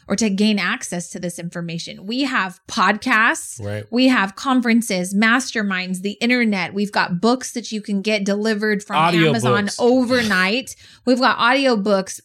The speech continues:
Speaker 1: apps like Headway. Like, we have so many things that can educate you. We are smarter than ever before in history.
Speaker 2: Right.
Speaker 1: And, like, if you don't believe that, you should have a conversation with someone who's fourteen to twenty years old.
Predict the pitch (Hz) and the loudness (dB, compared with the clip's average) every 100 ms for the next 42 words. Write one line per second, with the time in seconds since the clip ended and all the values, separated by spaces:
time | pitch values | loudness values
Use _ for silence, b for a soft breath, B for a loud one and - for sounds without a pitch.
0 | - 208 254 - 254 254 - 247 254 233 | 0 0 0 0 -2 -2 2 2 4 0
1 | 185 156 190 196 247 247 226 - 269 254 | 0 -2 -6 0 0 2 -2 -4 0 2
2 | 277 277 254 247 240 240 - 240 196 185 | 2 0 0 0 0 -4 -6 -4 -2 -2
3 | 196 - - b b b 214 214 220 226 | -2 -4 -12 b b b 0 2 2 0
4 | 220 220 175 - 160 175 202 240 247 240 | -2 -2 -4 -4 -6 -2 -2 0 0 -2
5 | - 220 202 226 254 233 190 196 202 196 | 0 2 4 4 2 2 0 -2 -2 -4
6 | 190 - 185 180 175 165 - - - 202 | -6 -6 -4 0 0 -2 -6 -10 -8 -6
7 | 95 87 - 208 220 220 214 208 - _ | -6 -8 -4 2 4 4 2 -2 -8 _
8 | - - 214 208 226 339 269 196 185 196 | -18 -8 -6 -4 -2 0 0 0 0 0
9 | 277 277 196 180 175 196 220 233 220 202 | 0 2 2 2 2 0 -2 0 -2 -2
10 | 196 202 190 185 - 202 202 196 180 180 | -4 -4 -4 -6 -2 -2 -2 -4 -4 -6
11 | - 190 180 180 180 196 180 170 b b | -6 -4 -4 -2 0 0 -2 -4 b b
12 | _ 226 214 - 226 196 196 185 - 190 | _ -4 -4 -4 -4 -4 -4 -8 -6 -4
13 | 185 180 180 175 160 196 | -4 -4 -4 -4 -6 -6